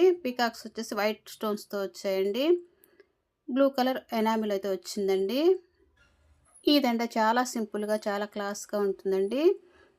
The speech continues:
ఇలా అయితే పీకాక్ వచ్చిందండి. పీకాక్ పైన కింద స్టోన్స్ వచ్చాయండి. ఇలా రెండు వరుసలు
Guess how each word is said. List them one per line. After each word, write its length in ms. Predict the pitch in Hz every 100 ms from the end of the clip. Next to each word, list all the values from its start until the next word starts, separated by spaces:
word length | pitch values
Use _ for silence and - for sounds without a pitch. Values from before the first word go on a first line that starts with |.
| _
ఇలా 200 | 269 254
అయితే 240 | 240 240 277
పీకాక్ 420 | 240 214 214 214
వచ్చిందండి. 580 | 202 - 196 202 214 285
పీకాక్ 420 | 294 247 233 214 -
పైన 240 | 208 214 277 359 _ _ _ _ _ - _
కింద 240 | 240 214 208 269 285
స్టోన్స్ 380 | - - 220 202
వచ్చాయండి. 640 | 190 185 202 190 190 202 285 330 - _ - _ - _ _ _ _ _ _ _ _ _ _ _ _ _ _ _ _ _ _ 269
ఇలా 180 | 247
రెండు 220 | 226 226 220
వరుసలు 400 | 226 233 233